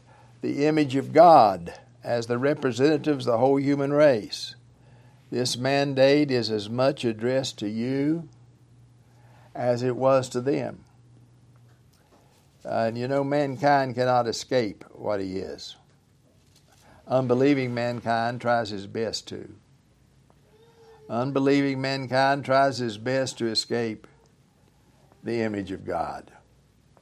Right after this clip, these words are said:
He can't do it. He's still made in the image of God. It's defaced, it's broken.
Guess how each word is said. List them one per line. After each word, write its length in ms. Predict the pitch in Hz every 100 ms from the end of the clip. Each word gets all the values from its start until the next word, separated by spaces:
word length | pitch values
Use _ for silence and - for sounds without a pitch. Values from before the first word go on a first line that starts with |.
| _ _ - _ _ _ -
He 120 | 113
can't 400 | 110 123 120 98
do 180 | 95 101
it. 220 | 87 85 - _ _ _ _ _ _ _ _ _ _ _ _ _ _ _ _ _ _ _ _ _
He's 240 | 127 120
still 280 | - 139 139
made 300 | 127 120 117
in 80 | 101
the 100 | 101
image 300 | 101 92 90
of 140 | -
God. 380 | - - - - - 403 _ _ 403 403 403 403 403 403 - - - - _ _ -
It's 260 | 113 104 -
defaced, 840 | - 104 - 123 131 131 127 -
it's 180 | 101 -
broken. 680 | 117 117 117 113 117 113